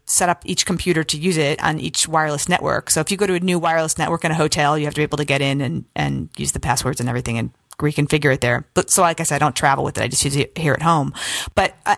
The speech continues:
anytime you take a picture, it'll automatically upload to that, uh, to your com-,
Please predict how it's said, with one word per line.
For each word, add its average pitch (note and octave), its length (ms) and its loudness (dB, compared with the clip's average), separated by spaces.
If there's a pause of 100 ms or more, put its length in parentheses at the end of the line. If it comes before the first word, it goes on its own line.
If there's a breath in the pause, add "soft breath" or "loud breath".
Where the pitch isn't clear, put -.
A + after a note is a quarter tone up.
anytime A#3+ 400 2
you B3 60 0
take G3 180 2
a - 40 -6
picture, G#3+ 440 2
it'll F#3 200 2
automatically F3+ 600 2
upload E3+ 460 0
to F#3+ 120 -4
that, - 460 0 (540 loud breath)
uh, F3 200 6
to F#3+ 120 4
your E3+ 80 4
com-, F3+ 240 -4